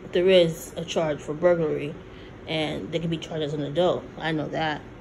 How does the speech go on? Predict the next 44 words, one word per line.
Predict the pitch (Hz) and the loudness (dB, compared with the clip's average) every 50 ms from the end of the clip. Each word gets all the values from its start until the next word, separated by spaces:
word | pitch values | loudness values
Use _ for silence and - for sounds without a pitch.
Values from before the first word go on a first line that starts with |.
| - - - - - - - - | -16 -18 -18 -18 -18 -18 -18 -12
So | - - 190 | -2 2 4
anyway, | 214 208 190 175 | 6 6 6 6
they | 170 | 8
were | 170 170 | 8 6
running | 165 170 165 170 170 | 6 6 4 2 2
back | 165 151 147 156 | 0 0 0 -2
and | 151 | -6
forth | 143 - - 170 165 | -8 -4 -4 -2 -2
on | 165 151 | -2 -4
top | 147 165 147 143 | -2 -2 -4 -4
of | 147 | -4
the | 147 147 | -6 -2
roof. | 165 190 190 185 190 185 180 180 185 | 2 4 6 6 8 6 6 4 2
They | 175 165 160 | 0 0 0
did | 147 180 185 185 | 4 4 4 4
it | 180 170 - - | 4 2 0 -4
before, | - 165 156 - - 175 180 170 156 147 147 147 - - - - - - - - - | -4 -4 -4 -2 0 2 4 6 6 4 2 0 -4 -10 -16 -14 -14 -14 -16 -14 -14
but, | - - - | -8 -2 0
you | 170 | 2
know, | 170 160 | 2 4
at | 151 151 147 | 2 2 0
that | 135 - | -2 -4
time, | - - 180 175 175 | -2 -4 -2 -2 -2
'cause | 165 170 156 | 0 0 0
I, | 147 139 - | 0 0 -2
you | - 185 170 | -2 0 0
know, | 160 156 147 135 147 151 - - - - - - | 0 0 0 -2 -4 -6 -8 -12 -14 -14 -10 -8
I | 156 | -8
was, | 143 151 147 - - - - - - - | -8 -8 -8 -12 -16 -16 -16 -16 -12 -6
I | - | -6
just | 165 165 - | -6 -4 -2
came | - 214 | -2 -2
from | 190 170 | -2 -2
the | 139 | -4
hospital, | 147 147 156 156 - - - 143 131 147 156 - - - - - - - - - - - | -4 -4 -4 -6 -6 -6 -4 -4 -4 -4 -6 -10 -12 -16 -16 -16 -16 -18 -18 -18 -14 -10
and | - 156 | -6 -4
I | |
wasn't | 156 160 156 156 143 | -4 -2 -2 -4 -4
feeling | - - 160 151 151 | -6 -6 -4 -4 -4
good. | 147 139 135 131 107 - | -4 -4 -6 -6 -6 -4
So | - 185 | 0 2
anyway, | 180 196 196 185 175 160 151 147 | 2 4 4 2 2 0 0 0
long | 151 156 165 170 165 | 0 -2 -2 -2 -2
story. | 165 - - 139 151 147 139 135 151 | -4 -2 -2 -2 0 0 -2 -4 -6